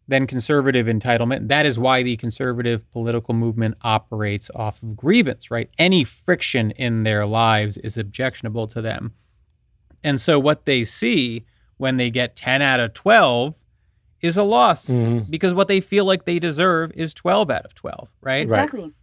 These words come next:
Speaker 1: On the other hand, when a otherwise largely conservative court gave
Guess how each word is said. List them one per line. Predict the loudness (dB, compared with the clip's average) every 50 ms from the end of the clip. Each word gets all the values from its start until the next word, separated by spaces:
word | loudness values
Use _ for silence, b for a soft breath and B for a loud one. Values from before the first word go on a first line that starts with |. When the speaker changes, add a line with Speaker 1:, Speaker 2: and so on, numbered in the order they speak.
| _ _ 0
Speaker 1:
On | 0 2 2
the | 4 4 6
other | 6 6 4 4
hand, | 2 0 -2 -2 -4 -6 -8 _ _ _ _
when | -2 0 2 2
a | 4 4 4 4 2 0 -4 _ _ _ _ _ 2
otherwise | 2 4 4 2 4 4 4 2 2 0 -2
largely | 0 0 0 0 0 -2 -6 -6 -6 -6
conservative | -6 -6 -6 -6 -6 -6 -4 -4 -6 -6 -8 _ _ _ _
court | -8 -4 -2 0 0 -2 -2 -6 _ _ _ _ _ _ _ _ _ _ _ _ _ _ _ _ _ _ _
gave | 0 2 2 4 4 2 2 0 0 -2 -6